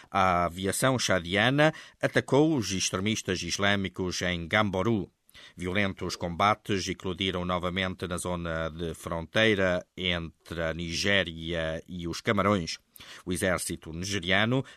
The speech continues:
tem sido muito criticado pela sua ineficácia no combate ao grupo rebelde islâmico,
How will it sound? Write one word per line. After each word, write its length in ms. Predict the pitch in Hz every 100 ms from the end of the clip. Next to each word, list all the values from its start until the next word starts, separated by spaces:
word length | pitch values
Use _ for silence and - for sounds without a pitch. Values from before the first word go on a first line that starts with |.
| -
tem 160 | 101
sido 280 | - 113 95
muito 480 | 98 147 131 - 92
criticado 800 | - 90 82 87 98 98 90 90
pela 220 | - 87
sua 420 | - - 90 87
ineficácia 1000 | - 139 113 - 85 101 107 - - 95
no 100 | 90
combate 540 | 82 85 82 90 87 85
ao 100 | 82
grupo 400 | 87 85 - 85
rebelde 520 | 82 82 90 87 85
islâmico, 640 | 80 90 98 107 - 127